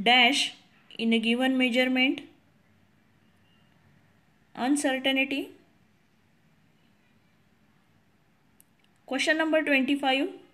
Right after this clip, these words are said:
The digits one, two, three, four, five, six, seven, eight, nine are always significant.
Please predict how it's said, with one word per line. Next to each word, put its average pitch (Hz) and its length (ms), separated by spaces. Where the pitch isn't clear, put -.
The 233 180
digits 262 680
one, 240 380
two, 294 160
three, 277 180
four, 277 300
five, 254 340
six, 254 320
seven, 240 380
eight, 247 240
nine 226 440
are 208 300
always 226 480
significant. 262 760